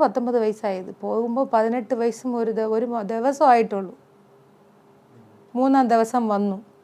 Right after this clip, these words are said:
ഞാൻ ഇന്ന് കൊച്ചു ന്യൂ ബോൺ ബേബിയെ പോലെ കൊണ്ട് നടക്കുന്ന കൊച്ചു മൂന്നാം ദിവസം വലിയൊരു സീമന്ത രേഖയും മഞ്ഞ നൂലൊക്കെ ഇട്ട് ഇത്ര ഉള്ള താലിയൊക്കെ ഇട്ടിട്ടാണ് എൻ്റെ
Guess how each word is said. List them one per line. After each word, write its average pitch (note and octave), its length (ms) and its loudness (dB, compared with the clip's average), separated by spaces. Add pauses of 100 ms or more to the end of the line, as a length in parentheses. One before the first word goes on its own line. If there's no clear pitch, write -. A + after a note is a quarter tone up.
(1300)
ഞാൻ C4 140 2 (100)
ഇന്ന് C4+ 140 2 (120)
കൊച്ചു B3 320 -2
ന്യൂ C4 220 0
ബോൺ C#4+ 240 0
ബേബിയെ B3+ 360 6
പോലെ B3+ 300 4
കൊണ്ട് A#3+ 260 0
നടക്കുന്ന A#3+ 440 0
കൊച്ചു A#3 220 -2 (120)
മൂന്നാം B3 380 0
ദിവസം A3+ 280 -4 (600)
വലിയൊരു C4+ 440 4
സീമന്ത C4 380 2 (100)
രേഖയും B3 420 6 (100)
മഞ്ഞ C4 220 2 (100)
നൂലൊക്കെ C4 460 4
ഇട്ട് A3+ 180 -6
ഇത്ര C4+ 160 -4 (100)
ഉള്ള C4 160 2 (100)
താലിയൊക്കെ B3+ 440 2
ഇട്ടിട്ടാണ് A3+ 300 0
എൻ്റെ A#3 120 0